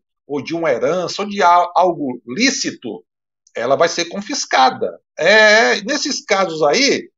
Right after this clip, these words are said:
desses apóstolos, bispos, pastores, médios, que não provarem, tá? Que estão, pegaram aí, estão com mansões, com jatinhos particulares, com isso, com aquilo,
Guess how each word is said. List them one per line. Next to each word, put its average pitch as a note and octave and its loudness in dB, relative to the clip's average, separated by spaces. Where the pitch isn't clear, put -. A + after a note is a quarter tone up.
desses G#3 0
apóstolos, F3+ 2
bispos, F3+ -4
pastores, D#3 -6
médios, D#3+ -2
que A3+ -2
não C#4 4
provarem, F3 4
tá? F3 0
Que - -14
estão, G3 -6
pegaram F#3 2
aí, D#3+ 0
estão F3+ -10
com F3+ -14
mansões, E3+ -8
com E3+ -18
jatinhos - -8
particulares, C#3+ 0
com D3+ -12
isso, - -12
com D#3+ -6
aquilo, C3+ -10